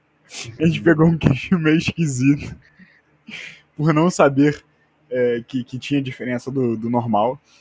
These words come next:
Speaker 1: Mas enfim, a gente pegou esse queijo e os dois quilos de macarrão e fomos
Speaker 2: Era
Speaker 1: pra
Speaker 2: o quê,
Speaker 1: casa.
Speaker 2: cara? A gente pegou o macarrão de, o macarrão, o parmesão de cava preta, aquele que é mais forte? O que que a gente
Speaker 1: Não,
Speaker 2: fez?
Speaker 1: mano, a gente pegou um que era mais,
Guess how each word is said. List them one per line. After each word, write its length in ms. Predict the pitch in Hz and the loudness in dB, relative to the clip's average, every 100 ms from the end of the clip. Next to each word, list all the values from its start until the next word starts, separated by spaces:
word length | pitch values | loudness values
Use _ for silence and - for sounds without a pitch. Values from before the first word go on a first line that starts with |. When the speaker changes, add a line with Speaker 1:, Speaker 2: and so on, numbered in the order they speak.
| _ | _
Speaker 1:
Mas 140 | 135 151 | -8 -6
enfim, 340 | 185 - 135 | -4 -6 -6
a 40 | |
gente 180 | 110 131 | -8 -4
pegou 220 | 151 139 | -2 0
esse 160 | 131 - | 0 -2
queijo 320 | 120 135 139 135 | -2 0 -2 -4
e 140 | 123 | -2
os 100 | 123 | -2
dois 220 | 120 127 - | 0 -2 -2
quilos 220 | 120 117 | -2 -2
de 60 | 113 | -2
macarrão 500 | 117 117 107 104 120 _ _ _ - _ | -2 -2 -4 -6 -12 _ _ _ -20 _
e 40 | |
fomos 220 | 113 131 120 | -8 -4 -2
Speaker 2:
Era 80 | 123 | -2
Speaker 1:
pra 40 | |
Speaker 2:
o 20 | |
quê, 80 | 127 | -2
Speaker 1:
casa. 60 | 110 | -2
Speaker 2:
cara? 100 | 104 | -4
A 20 | |
gente 140 | 107 | -6
pegou 260 | 127 113 123 | -6 -2 -2
o 40 | |
macarrão 420 | 117 120 110 110 | -2 -2 -4 -4
de, 280 | 107 107 101 - - | -8 -8 -8 -10 -10
o 260 | 107 98 92 | -8 -8 -8
macarrão, 580 | 98 98 87 98 92 - | -8 -6 -6 -8 -12 -14
o 40 | - | -8
parmesão 500 | - 113 104 110 110 | -6 -4 -4 -4 -6
de 460 | 107 104 101 92 - _ | -6 -4 -4 -6 -12 _
cava 260 | 110 104 95 | -8 -6 -6
preta, 340 | 127 160 - | -2 0 -2
aquele 220 | - 98 | -6 -10
que 100 | 95 | -8
é 60 | 90 | -10
mais 160 | 90 | -10
forte? 480 | - 131 156 - - | -10 -6 -6 -8 -14
O 320 | - _ _ | -18 _ _
que 80 | - | -6
que 80 | 180 | -2
a 20 | |
gente 40 | 196 | 0
Speaker 1:
Não, 60 | |
Speaker 2:
fez? 220 | 202 214 180 | 0 -2 -2
Speaker 1:
mano, 400 | 139 120 117 117 | -6 -6 -8 -8
a 80 | 131 | -10
gente 260 | 147 156 | -10 -12
pegou 320 | - 160 160 156 | -10 -8 -6 -6
um 160 | 160 | -6
que 220 | 160 - | -10 -8
era 240 | 151 151 151 | -6 -6 -8
mais, 960 | 147 147 147 151 147 139 123 117 - | -8 -8 -4 -4 -4 -6 -8 -8 -12